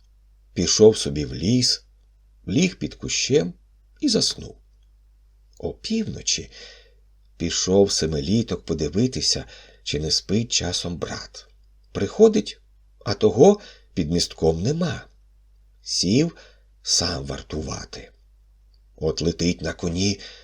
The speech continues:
другий змій, дев'ятиголовий. Земля тремтить, іскри сиплються, а за конем собака біжить. Кінь спіткнувся,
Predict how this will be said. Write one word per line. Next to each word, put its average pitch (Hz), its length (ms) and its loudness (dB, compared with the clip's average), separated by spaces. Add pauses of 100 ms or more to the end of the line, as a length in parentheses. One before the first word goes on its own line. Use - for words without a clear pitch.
(360)
другий 110 600 2
змій, 85 500 -2 (540)
дев'ятиголовий. 90 1300 0 (380)
Земля 95 440 2
тремтить, 101 760 0 (580)
іскри 127 560 2
сиплються, 90 880 0 (440)
а 110 100 0
за 98 100 8
конем 123 540 0 (420)
собака 82 840 -4 (300)
біжить. - 680 -2 (840)
Кінь - 200 4
спіткнувся, 90 920 0